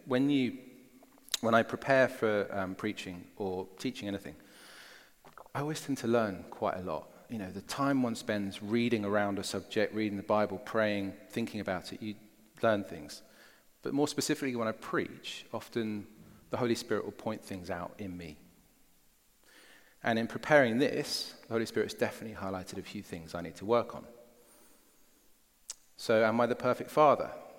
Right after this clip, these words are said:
the first perfect husband, or son, or employee? Absolutely not. No, there are definitely areas I need to work on.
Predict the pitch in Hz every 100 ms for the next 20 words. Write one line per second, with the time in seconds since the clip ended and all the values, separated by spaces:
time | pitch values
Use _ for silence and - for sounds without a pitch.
0 | - 110 113 95 - - 110 - - 135
1 | - - - - - - - _ _ -
2 | - - 117 110 107 98 92 - 95 87
3 | 73 - - - - - 104 - - 90
4 | - 82 76 - - - _ _ _ _
5 | _ _ _ _ _ - 104 85 87 98
6 | 98 117 - 113 101 92 82 85 92 92
7 | - 95 95 87 - 78